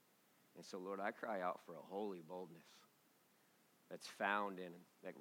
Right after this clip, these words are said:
is rooted in, that's born out of the, the vast, holy beauty and power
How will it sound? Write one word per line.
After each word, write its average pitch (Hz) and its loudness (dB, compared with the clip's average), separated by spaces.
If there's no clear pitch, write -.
is 80 -12
rooted 104 0
in, 92 -6
that's 85 -10
born 107 2
out 92 -2
of 85 -8
the, 87 -10
the 92 -4
vast, 101 6
holy 117 2
beauty 110 0
and 80 -12
power 85 0